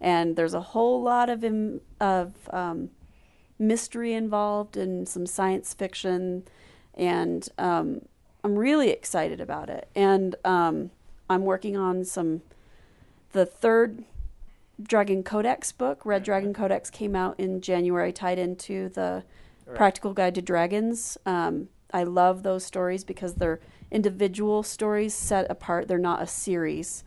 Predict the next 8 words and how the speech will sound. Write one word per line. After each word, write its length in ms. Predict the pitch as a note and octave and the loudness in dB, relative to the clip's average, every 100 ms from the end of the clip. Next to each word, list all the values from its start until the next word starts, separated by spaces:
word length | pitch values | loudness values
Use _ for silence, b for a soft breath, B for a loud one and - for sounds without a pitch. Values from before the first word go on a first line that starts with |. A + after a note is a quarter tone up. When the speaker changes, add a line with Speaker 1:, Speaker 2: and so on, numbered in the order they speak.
| C#3 | -16
Speaker 2:
Mm-hmm. 340 | B2 - - | -16 -12 2
Speaker 1:
um, 460 | F3 E3 D#3+ D#3 - _ - _ - - - | 4 4 2 -2 -6 _ -20 _ -20 -16 -4
connected. 640 | G#3+ E3+ D#3+ D#3+ D3 - - - | 0 2 0 0 -2 -4 -10 -2
Um, 380 | E3+ D3+ C#3+ - | 0 2 -2 -4
so 200 | F3+ - | -4 -2
each 260 | F#3+ F#3 - | -4 -6 -8
story, 600 | - E3+ D#3+ D3 - - - - | -4 -4 -2 -4 -8 -16 -20 -12
um, 300 | E3+ - | -10 -10